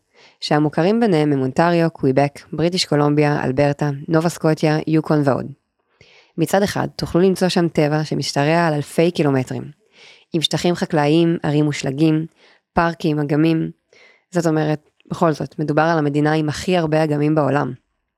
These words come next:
מצד שני, אם תגיעו למונטריאול, טורונטו או ונקובר, תפגשו מטרופולינים שלא נופלים מניו יורק, טוקיו או לונדון, עם צפיפות אוכלוסין שקצת קטנה יותר מתל אביב. האקלים בקנדה הפוך מישראל,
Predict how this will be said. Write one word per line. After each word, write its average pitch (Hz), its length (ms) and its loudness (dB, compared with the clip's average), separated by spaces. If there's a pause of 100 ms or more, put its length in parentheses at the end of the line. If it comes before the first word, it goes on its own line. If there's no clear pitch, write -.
(560)
מצד 170 240 2
שני, 233 300 2 (260)
אם 170 140 2
תגיעו 156 280 2
למונטריאול, 151 640 2
טורונטו 165 540 0
או 139 60 0
ונקובר, 180 440 0 (560)
תפגשו 156 420 0
מטרופולינים 170 640 2
שלא 160 220 0
נופלים 180 340 0
מניו 147 160 2
יורק, 170 340 2
טוקיו 214 440 2 (440)
או 196 100 4
לונדון, 139 500 2 (300)
עם 170 120 4
צפיפות 214 340 0
אוכלוסין 202 500 2
שקצת - 400 -2
קטנה 175 280 2
יותר 170 220 0
מתל 135 240 0
אביב. 117 240 -4 (720)
האקלים 240 320 0
בקנדה 233 400 0
הפוך 208 260 -2
מישראל, 160 500 -2